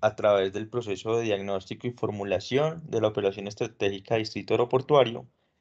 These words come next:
que fue adoptada a través del decreto ocho dis-, ocho, Distrital ocho veinticuatro dos mil diecinueve. En ese decreto, si ustedes recuerdan bien,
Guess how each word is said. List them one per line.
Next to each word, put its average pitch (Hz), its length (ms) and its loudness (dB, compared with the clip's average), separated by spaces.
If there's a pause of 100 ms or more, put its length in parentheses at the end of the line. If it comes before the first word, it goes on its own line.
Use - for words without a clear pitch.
(120)
que 110 140 -6
fue 98 160 4
adoptada 98 400 8
a 110 80 4
través 92 300 4
del 98 120 0
decreto 101 380 -2
ocho 107 280 0
dis-, - 180 -6 (160)
ocho, - 360 -4
Distrital 95 460 2
ocho 98 220 2
veinticuatro 101 560 2
dos 101 120 -4
mil 90 140 -10
diecinueve. 92 540 -6 (720)
En 117 240 2
ese 127 280 2
decreto, 113 680 0
si 104 100 -12
ustedes 98 380 2
recuerdan 101 540 0
bien, 107 360 -2